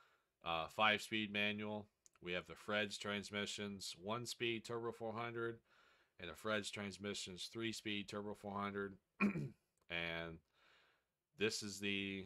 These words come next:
transmission that I like to use, which is a race three-speed manual. And the reason being, you can actually go in and adjust the gear ratios on each gear. So,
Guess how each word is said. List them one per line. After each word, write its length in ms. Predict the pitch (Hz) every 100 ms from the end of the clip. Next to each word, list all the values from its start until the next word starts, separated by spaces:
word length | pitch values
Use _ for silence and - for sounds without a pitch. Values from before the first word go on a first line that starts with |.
| 98
transmission 720 | 113 107 98 104 101 110 101
that 180 | 95 92
I 240 | 117 127
like 260 | 127 127 -
to 60 |
use, 580 | 123 120 123 123 123 -
which 240 | - 92 -
is 100 | 85
a 60 |
race 420 | 87 90 104 101 -
three-speed 600 | 110 113 - 117 113 107
manual. 560 | 113 117 117 120 113 -
And 140 | 87
the 60 | 87
reason 480 | 101 113 101 98
being, 480 | 92 117 127 135 131 - _ _ _ _ _ _ _ _ _ _ _ -
you 140 | 104
can 140 | 104 101
actually 320 | 107 - 104
go 280 | 104 104 104
in 260 | 104 104
and 180 | 90 95
adjust 540 | 92 90 98 98 -
the 100 | 87
gear 240 | 82 95 101
ratios 640 | 95 87 - 92 85 82
on 160 | 76 85
each 280 | 87 85 - 73
gear. 340 | 80 71 52 - _ _ _ _ _ _ _ _
So, 460 | - 87 73 69